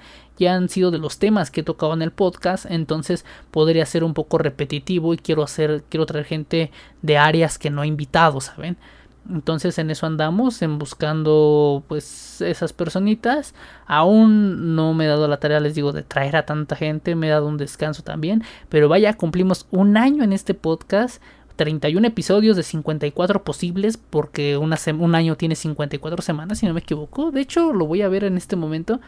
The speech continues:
Oye, Siri, ¿cuántas semanas tiene un año? Cincuenta y, sí, cincuenta y dos semanas. No, yo dije cincuenta y cuatro, madre mía. No, tiene cincuenta y dos semanas, entonces son treinta y un episodios de cincuenta y dos semanas. Dejé de subir podcast como unos tres meses también en lo que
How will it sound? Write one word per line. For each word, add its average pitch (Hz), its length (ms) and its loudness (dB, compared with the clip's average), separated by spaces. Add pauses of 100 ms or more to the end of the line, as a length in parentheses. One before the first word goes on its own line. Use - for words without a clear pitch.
(460)
Oye, 170 240 4
Siri, 190 340 0 (260)
¿cuántas 226 320 4
semanas 185 460 2
tiene 175 220 2
un 170 100 2
año? 151 240 -2 (460)
Cincuenta 165 520 -2
y, 156 100 -2
sí, - 240 -2
cincuenta 160 400 -2
y - 20 0
dos 160 140 0
semanas. 156 440 -6
No, 156 200 0
yo 151 140 -2
dije 147 160 -2
cincuenta 139 380 -4
y 135 40 -8
cuatro, 160 300 -8
madre 175 260 -6
mía. 175 240 -6 (460)
No, 170 160 0
tiene 190 240 0
cincuenta 156 380 -2
y 156 40 2
dos 170 140 0
semanas, 196 420 -2
entonces 160 300 -4
son 165 140 -4
treinta 165 260 -2
y 151 80 -2
un 165 80 -2
episodios 165 440 -4
de 156 80 -8
cincuenta 151 340 -8
y 147 60 -6
dos 147 120 -4
semanas. 170 380 0
Dejé 156 240 -2
de 180 120 0
subir 160 300 -4
podcast - 400 -6
como 147 260 -8
unos 165 260 -4
tres 160 220 -4
meses 160 260 -4
también 156 240 -4
en 156 100 -2
lo 151 120 -2
que 143 180 -6